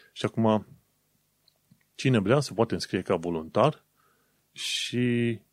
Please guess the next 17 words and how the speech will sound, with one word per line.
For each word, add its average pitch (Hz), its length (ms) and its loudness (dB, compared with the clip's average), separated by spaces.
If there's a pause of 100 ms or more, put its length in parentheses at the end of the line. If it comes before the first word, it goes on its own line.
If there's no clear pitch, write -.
(1900)
cei - 160 -2
care 110 200 2
vor 104 220 0
să - 160 -4 (280)
ajute, 135 420 0
bineînțeles, 110 680 0
nu 123 80 2
e, 104 120 2 (240)
nu 110 140 0
este 101 280 -2
mare 95 280 0
lucru, 131 280 0
trebuie 101 260 0
să - 120 -8
te 98 120 -4
bagi 90 360 0
pe 90 440 -4